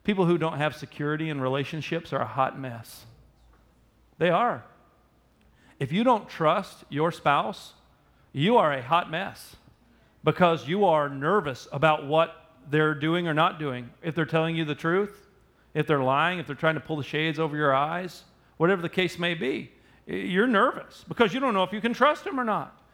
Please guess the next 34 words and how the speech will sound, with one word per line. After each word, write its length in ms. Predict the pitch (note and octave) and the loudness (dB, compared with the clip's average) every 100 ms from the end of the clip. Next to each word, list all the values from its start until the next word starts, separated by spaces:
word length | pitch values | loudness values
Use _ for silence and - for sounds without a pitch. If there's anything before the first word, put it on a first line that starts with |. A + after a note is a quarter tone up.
| _ _ _ _ - | _ _ _ _ 4
But 140 | G3 | 4
if 140 | G#3 G3+ | 4 -2
you've 160 | G#3+ | -2
invested 480 | G3 D3+ A3 A3 G3 | -2 2 0 0 -2
in 60 | F3 | -2
that 260 | E3 D#3+ | -2 -2
relationship 680 | D#3 D3 G#3 G#3 F3 E3 D#3 | 0 2 2 -2 -6 -4 -2
and 120 | D3 | 0
you 80 | D#3+ | 2
have 260 | E3+ C3 A#2 | 2 0 -4
deep 240 | F#3 - | -8 -8
trust, 560 | - D#3 G#3 G#3+ - - _ _ _ _ _ - | -2 0 0 -6 -14 -20 _ _ _ _ _ -6
then 140 | D3+ | -4
if 80 | E3 | 0
they 100 | E3 | 0
tell 200 | - G#3+ | 0 0
you 120 | A#3 | -2
something, 360 | - D3+ C#3 D#3+ | -4 -6 -4 -6
you 100 | D3 | -2
go, 220 | C#3 C#3 | -2 -2
"Yeah, 180 | C3+ G3+ | -2 -4
I 80 | B3 | -4
believe 320 | D3 G#3+ A3 | -4 -4 -6
that 260 | C3 - - _ D3+ | -10 -14 -20 _ -8
because 280 | - C#3+ | -2 0
I 80 | C3+ | -2
know 220 | C3 A#3 | -4 -6
you 220 | C#4+ C3+ - _ _ _ _ _ | -8 -12 -16 _ _ _ _ _
and 100 | C#3+ | -6
I 60 | C#3+ | -4
know 160 | C#3 C3 | -2 -2
that 140 | C3 | -4
it's 160 | B2 - | -6 -8
true." 340 | G#3 D#4+ | -8 -8